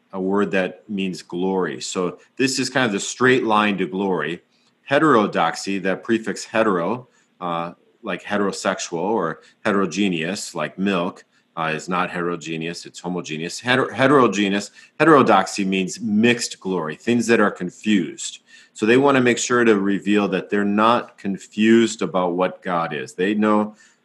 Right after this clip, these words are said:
uh, that there is unity in the church about this. And the confutation,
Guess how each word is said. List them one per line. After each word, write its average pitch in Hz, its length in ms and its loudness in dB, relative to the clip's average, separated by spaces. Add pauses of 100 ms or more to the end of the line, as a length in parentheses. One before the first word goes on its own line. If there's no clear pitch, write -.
(120)
uh, 82 360 -4 (240)
that 95 200 -10
there 92 180 0
is 82 160 -2
unity 92 580 0
in 87 120 -10
the 80 80 -10
church 87 400 -4
about 78 260 -8
this. - 160 -16
And 135 100 4
the 147 80 6
confutation, 151 960 0